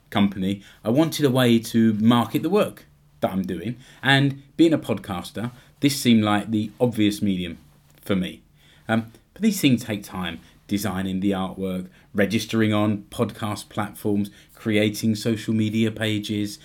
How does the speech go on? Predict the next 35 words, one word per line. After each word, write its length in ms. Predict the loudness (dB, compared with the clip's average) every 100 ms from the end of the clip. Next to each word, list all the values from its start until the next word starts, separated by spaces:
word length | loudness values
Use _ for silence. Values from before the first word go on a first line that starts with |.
| -20 -20 _
waiting 400 | 2 4 4 2
for 120 | 2
the 100 | -4
theme 280 | 0 2 4
music, 380 | 4 2 -2 -4
so 260 | 2 2 4
on 120 | 2
and 140 | 0
so 200 | 0 -6
on. 120 | -8 -18 -20 -20 -20 -20 -20 _ _ 2
All 200 | 4 4
that 220 | 0 0
meant 480 | 0 2 0 -2 -8 _ _
that 220 | 0 0 0
by 140 | 0
the 100 | 0
time 520 | 0 -2 0 0 -2 -2
I 80 |
recorded 420 | -2 0 2 4 4
my 120 | 2
first 340 | 2 2 2 -2
episode 580 | -4 0 2 2 0 -6 0
in 140 | 6
March 300 | 6 4 -2
twenty 300 | -2 -2 -2
twenty, 540 | -2 -2 -2 -4 -6 -12 _ _ 6
we 100 | 6
were 100 | 8
already 480 | 4 4 4 4
in 100 | 6
the 80 | 4
midst 320 | 4 2 -6
of 200 | -8 -4
the 200 | -2 -2 -4 -12
coronavirus 800 | -2 2 4 2 0 -2 -6 -10